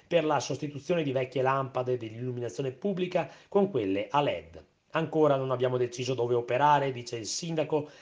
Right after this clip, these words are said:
l'obiettivo è comunque quello dell'efficientamento energetico. Sul fronte consumi, nel frattempo registriamo una buona notizia legata al calo del costo dell'energia elettrica. A febbraio era a zero virgola trentacinque euro al kilowatt,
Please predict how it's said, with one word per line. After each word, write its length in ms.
l'obiettivo 500
è 60
comunque 420
quello 260
dell'efficientamento 800
energetico. 800
Sul 220
fronte 400
consumi, 560
nel 180
frattempo 600
registriamo 600
una 200
buona 240
notizia 600
legata 480
al 220
calo 340
del 220
costo 340
dell'energia 560
elettrica. 560
A 100
febbraio 560
era 360
a 100
zero 300
virgola 320
trentacinque 600
euro 220
al 140
kilowatt, 600